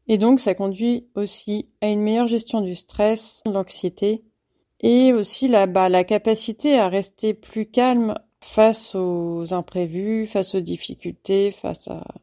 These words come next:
à des mots que certains peuvent employer, bref, à la vie. <laughs> En troisième, je dirais que se connaître, ça permet de, d'entretenir des relations plus, plus saines, plus équilibrées.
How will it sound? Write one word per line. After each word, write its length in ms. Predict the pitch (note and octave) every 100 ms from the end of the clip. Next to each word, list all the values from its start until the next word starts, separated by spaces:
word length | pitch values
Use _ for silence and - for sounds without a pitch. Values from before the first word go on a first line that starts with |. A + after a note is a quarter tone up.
| _ _ -
à 140 | G3+
des 180 | F3+ G3
mots 240 | F#3+ A3
que 80 | A#3
certains 320 | - F3+ F#3+
peuvent 240 | F#3 F#3+ F3+
employer, 680 | E3+ - F3+ F#3 A#3 A#3 - _ _ _ -
bref, 480 | F3+ F3+ E3+ - -
à 140 | G#3+ G#3
la 120 | G3
vie. 460 | F3 E3+ - - -
<laughs> 40 | G#3 - E3+ - - C#4+ - _ _ _ _ -
En 120 | B3
troisième, 540 | A#3+ - A3+ A#3 C4 C#4
je 100 | -
dirais 460 | G#3 G3+ A3+ C4 _
que 120 | G3+
se 160 | -
connaître, 420 | G3+ A3 G#3+ C4+ -
ça 100 | G3
permet 460 | G3 F#3 G3 A#3
de, 480 | G#3 F#3+ F#3 F3+ E3+ - _ -
d'entretenir 560 | G3+ A3 A#3 A#3+ C4+ C4
des 80 | A3+
relations 560 | G#3+ G#3+ A3 - B3+
plus, 880 | A#3+ - A#3 A3+ A3+ A3+ A3 A3 G#3+ _
plus 240 | _ - A3+
saines, 400 | - A3 G#3+ G#3+
plus 240 | - G#3
équilibrées. 640 | A3+ - A3+ A3 G#3 G#3+